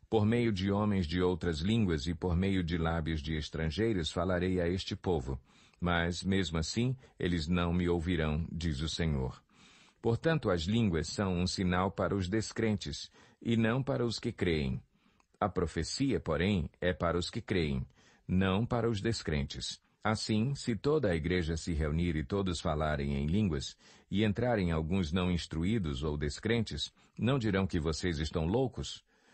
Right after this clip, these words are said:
Mas se entrar algum descrente ou não instruído quando todos estiverem profetizando, ele por todos será convencido de que é pecador, e por todos será julgado, e os segredos do seu coração serão expostos. Assim,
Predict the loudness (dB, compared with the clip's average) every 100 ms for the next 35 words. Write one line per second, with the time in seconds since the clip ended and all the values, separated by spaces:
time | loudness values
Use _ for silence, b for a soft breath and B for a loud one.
0 | b b 0 2 2 -2 -2 0 0 0
1 | 0 0 0 0 0 -2 -2 0 0 0
2 | 0 0 0 2 0 -2 -2 0 0 -2
3 | -2 -2 -2 -2 0 -2 -2 -4 -2 -2
4 | 0 -2 -4 -4 -6 -4 -4 0 0 0
5 | -4 B B B B _ 0 2 0 -2
6 | -2 0 0 -2 -2 0 0 -2 -2 0
7 | -2 -2 -4 -2 -2 -4 -2 0 0 -2
8 | -4 -2 0 0 -2 -4 b b b -6
9 | -2 -2 -2 -2 0 0 -2 0 0 2
10 | 0 -2 -2 0 0 0 -2 -4 B B
11 | 0 0 2 0 2 2 2 0 -2 -2
12 | -2 -2 0 -2 -2 -2 -2 -2 -2 -2
13 | -4 -2 -2 -2 -4 -8 -8 -12 b b
14 | b -2 0 0 2